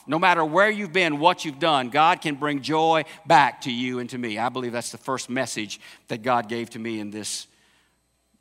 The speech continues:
miracle of hi-, of Jesus. Secondly, the second thing that this miracle teaches me is that this was a very quiet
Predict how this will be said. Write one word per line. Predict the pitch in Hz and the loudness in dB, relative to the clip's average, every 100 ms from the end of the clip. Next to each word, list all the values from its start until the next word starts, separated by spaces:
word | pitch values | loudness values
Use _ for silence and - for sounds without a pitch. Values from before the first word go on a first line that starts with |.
| _ | _
miracle | 131 131 120 - | -8 -6 -6 -8
of | 101 | -16
hi-, | - 117 - | -14 -14 -12
of | 104 | -14
Jesus. | 98 110 92 98 - - | -12 -12 -12 -16 -16 -6
Secondly, | - 190 160 117 107 92 _ _ - - | -2 -2 -2 -6 -8 -14 _ _ -20 -12
the | 143 | -4
second | - 240 214 165 | 2 2 0 0
thing | 175 | 0
that | 147 | -2
this | 143 151 147 | -4 -6 -2
miracle | 151 143 135 | -2 -2 -4
teaches | 156 147 135 | -6 -6 -6
me | 110 135 139 | -6 -4 -2
is | |
that | 123 120 | -2 -4
this | 143 185 180 | -2 -2 -2
was | 123 | -4
a | 120 | -4
very | 113 131 165 175 180 175 - - | -2 -2 -2 -2 -6 -10 -20 -12
quiet | - 185 170 143 117 113 - | -4 -2 0 -2 -4 -8 -14